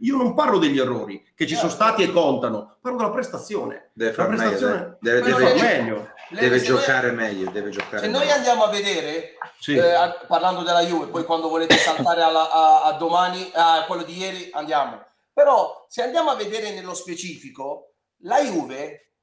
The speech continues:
Speaker 2: di questi dieci anni, di
Speaker 1: Sì.
Speaker 2: questi dieci anni di clamoroso dominio in Italia,
Speaker 1: Sì.
Speaker 2: ha, ha fatto due finali, però ha avuto una grandissima difficoltà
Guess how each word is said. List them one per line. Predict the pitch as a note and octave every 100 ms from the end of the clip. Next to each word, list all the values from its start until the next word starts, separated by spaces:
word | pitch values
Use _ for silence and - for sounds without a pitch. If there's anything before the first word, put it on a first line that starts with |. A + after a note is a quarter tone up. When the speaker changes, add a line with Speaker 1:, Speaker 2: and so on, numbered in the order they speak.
| _
Speaker 2:
di | - E3
questi | G3 G#3+ G#3+ F#3 -
dieci | G3 A#3 - F#3 F#3
anni, | D#3+ B2+ A#2+ B2 C#3 _ _
di | - D3+
Speaker 1:
Sì. |
Speaker 2:
questi | B2+ A#2 - - -
dieci | F#3+ F#3 G3
anni | G#3 F#3+
di | E3+ -
clamoroso | F3 E3+ E3+ F#3+ F#3+ D#3+
dominio | E3 E3+ F3+ D#3+
in |
Italia, | C#3 D3+ C3 G#2 G#2 C3 - _
Speaker 1:
Sì. | - G#2+ C3+ -
Speaker 2:
ha, | D3+ D3
ha | F3+ -
fatto | F3+ -
due | - A3+
finali, | - F3+ D#3+ C#3 B2+ F#3+ - _ _ _ _
però | - A3 A#3+
ha |
avuto | F3 F3+ F3+
una | F3+
grandissima | E3+ F#3 F#3 F3+ D#3 G#3+ - F#3+ F3
difficoltà | D#3+ F3 - F#3+ - D#4+ - F3+ F#3+ -